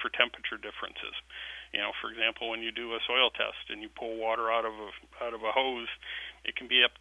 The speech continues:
you know, fifty-five degrees. So you want something that will compensate for that. Um, so usually you're, you know, those kind of things. You, and you wanna be able to easily calibrate it. Not just, you know, y-, you can calibrate it, but it's very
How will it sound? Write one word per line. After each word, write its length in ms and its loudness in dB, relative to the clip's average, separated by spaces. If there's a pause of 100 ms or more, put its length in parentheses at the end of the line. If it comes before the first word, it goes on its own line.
(120)
you 240 -6
know, 60 0 (100)
fifty-five 500 10
degrees. 440 4 (240)
So 180 0
you 160 -2
want 320 0
something 360 0
that 120 -6
will 240 -8
compensate 640 -2 (100)
for 140 -6
that. 240 -4 (640)
Um, 400 6 (480)
so 100 6
usually 460 6
you're, 180 10 (140)
you 240 8
know, 160 6 (260)
those 220 8
kind 200 6
of 120 6
things. 260 2
You, 140 -6 (280)
and 120 4
you 80 6
wanna 220 10
be 120 6
able 180 8
to 60 0
easily 480 0
calibrate 540 2
it. 80 -4 (420)
Not 240 10
just, 220 2 (240)
you 160 2
know, 180 2
y-, 240 0
you 240 4
can 380 10
calibrate 580 2
it, 140 -10
but 120 -8
it's 160 -14
very 220 2